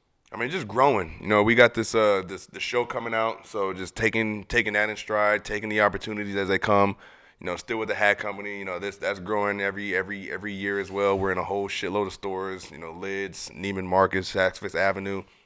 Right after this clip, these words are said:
all that stuff. And just business-wise, just, you know, real estate-wise, just continue to grow in that and get better. 'Cause there's a lot of things that I don't know yet 'cause I haven't experienced them yet. It just is what it is. You know what I mean? So once you start, you know,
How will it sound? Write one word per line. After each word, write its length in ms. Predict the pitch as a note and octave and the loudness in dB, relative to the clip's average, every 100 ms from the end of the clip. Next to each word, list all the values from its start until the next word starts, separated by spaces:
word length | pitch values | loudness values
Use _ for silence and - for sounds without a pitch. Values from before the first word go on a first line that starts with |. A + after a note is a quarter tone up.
| _ - | _ -4
all 140 | G2 G2 | 2 4
that 160 | F#3+ | 4
stuff. 340 | - G2+ G2+ - - - - | 2 2 2 0 -20 -20 -16
And 140 | - C#3 | -8 -6
just 160 | D3+ | -6
business-wise, 640 | A#2 E3+ C#3+ A2+ A2 G2+ G2 | -4 -4 -4 2 4 4 0
just, 140 | F#2+ | -8
you 40 | G#2 | -4
know, 100 | G2+ | -4
real 220 | G#2 A#2+ | -4 -8
estate-wise, 540 | A2+ G#2+ G2 F#2+ F2+ | -8 -8 -4 -2 -2
just 280 | F#2 F#2 - - - | -8 -16 -20 -20 -6
continue 460 | G2 G2 A#2 A#2 A2+ | -4 -2 0 2 2
to 100 | G#2+ | 2
grow 240 | A2 G#2+ | 2 2
in 80 | G#2+ | 4
that 220 | G2+ F2+ | 6 6
and 120 | F#2 | 2
get 220 | F#2 G#2+ | -2 -2
better. 300 | F#2 G2+ F#2+ | 2 2 2
'Cause 120 | E2 A2 | -4 0
there's 140 | B2+ | 4
a 60 | G2+ | 10
lot 200 | G#2+ A#2 | 10 10
of 80 | |
things 200 | G#2+ A#2 | 6 0
that 100 | G2 | 4
I 60 | G2+ | 4
don't 280 | E2+ G2+ G2 | 4 -2 -2
know 120 | G2+ | -4
yet 240 | G#2+ G2 | -2 -4
'cause 100 | F2+ | -2
I 60 | F2+ | -2
haven't 180 | F#2 F#2 | -2 -4
experienced 460 | F2+ F#2+ G2 G#2+ | -8 -6 -6 -6
them 100 | A2 | -4
yet. 160 | A#2 G2 | -2 -2
It 60 | F#2 | -4
just 100 | F#2+ | -12
is 140 | F2+ | -10
what 120 | F#2+ | -10
it 80 | F2+ | -4
is. 280 | B2 E2 - - | -4 -4 -10 -4
You 80 | |
know 80 | G2 | 0
what 100 | G2+ | 2
I 20 | A2 | 2
mean? 80 | |
So 280 | G2+ G2 F#2 - - - - _ - | 4 4 4 0 -20 -20 -20 _ -4
once 220 | G#2+ A2 | -2 -2
you 80 | G#2+ | -2
start, 340 | - G#2+ F#2 | 4 6 6
you 80 | F#2 | 0
know, 240 | F#2+ F2 | -4 -4